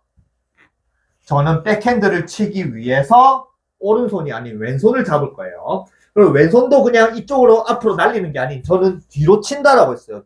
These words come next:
뒤로. 그래서 이렇게 똑바로 있으면 뒤로 치는 게 잘 안 가잖아요. 그러니까 나는 뒤로 치기 위해서 그립이 약간 내가 이미 뒤쪽으로 보는 느낌으로 이렇게 잡아야지 뒤로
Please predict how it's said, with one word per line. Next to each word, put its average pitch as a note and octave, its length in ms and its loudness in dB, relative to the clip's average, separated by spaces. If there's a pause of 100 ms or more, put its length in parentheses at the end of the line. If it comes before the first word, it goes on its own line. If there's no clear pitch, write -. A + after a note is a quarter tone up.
뒤로. A2+ 480 -12 (440)
그래서 B3 640 4 (540)
이렇게 B3+ 760 2
똑바로 D#4+ 600 2
있으면 G#3 420 -6
뒤로 F#3+ 280 -6
치는 C#4+ 280 -8
게 A3 100 -6
잘 G3+ 160 0
안 C#3+ 180 -4
가잖아요. G3 480 2 (420)
그러니까 A#3+ 500 0
나는 F#3+ 500 0
뒤로 E3 560 0
치기 C4+ 540 -2
위해서 D3+ 480 2
그립이 G3 440 0
약간 D#3 500 4 (420)
내가 D3+ 520 2
이미 D4+ 380 -2
뒤쪽으로 C4+ 920 2
보는 A3+ 420 2
느낌으로 G#3+ 720 -2
이렇게 B3 500 2
잡아야지 E3+ 1120 2
뒤로 G3 600 0